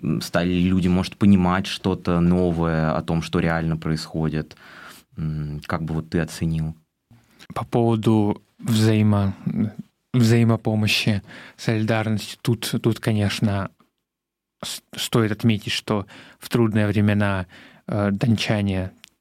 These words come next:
Speaker 2: начали активно помогать друг другу, потому что, э, в этих трудных временах,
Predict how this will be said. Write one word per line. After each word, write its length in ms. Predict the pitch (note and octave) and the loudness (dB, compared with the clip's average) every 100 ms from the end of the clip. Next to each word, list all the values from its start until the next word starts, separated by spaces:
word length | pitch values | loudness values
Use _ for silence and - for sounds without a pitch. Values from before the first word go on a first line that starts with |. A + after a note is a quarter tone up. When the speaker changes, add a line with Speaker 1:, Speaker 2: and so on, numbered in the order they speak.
| _ _ _ _ _ - | _ _ _ _ _ -2
Speaker 2:
начали 440 | B2 A#2+ - G2 | 0 0 -2 -6
активно 420 | A2 - - G2+ | -6 -8 -2 0
помогать 460 | G2 G#2 G#2 G#2 G2+ | 0 0 0 0 -2
друг 180 | G#2 G#2 | -4 -2
другу, 380 | G3 F#3+ B2 G2+ - - - | 2 4 4 0 -6 -20 -20
потому 340 | - - G2+ G#2 | -10 -4 -2 -4
что, 320 | - - G2+ - - - - - - - | -4 -6 -6 -8 -20 -20 -20 -20 -14 -6
э, 180 | G#2 G2+ | -2 0
в 40 | |
этих 280 | G#2+ G2+ - | 0 0 -2
трудных 360 | - A#2 A2 - | 2 4 4 2
временах, 680 | A2 G#2 G2+ A2 A2+ - | 2 2 2 0 -4 -10